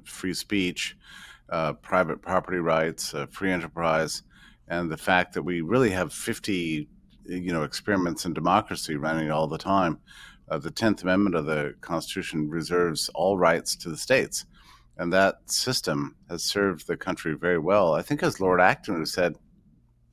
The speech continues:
"Amer-, American federalism, uh, what's called federalism,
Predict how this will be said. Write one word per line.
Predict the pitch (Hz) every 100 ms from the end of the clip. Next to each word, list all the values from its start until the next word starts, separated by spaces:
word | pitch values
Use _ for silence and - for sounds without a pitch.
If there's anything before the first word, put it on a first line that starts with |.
| _ _ -
"Amer-, | 85 87 101 110
American | - 87 101 113 98
federalism, | 82 101 104 101 80 71 73 - - - - - - _ -
uh, | 85 80 73
what's | 71 80 - -
called | - 101 95 -
federalism, | 82 73 67 65 71 73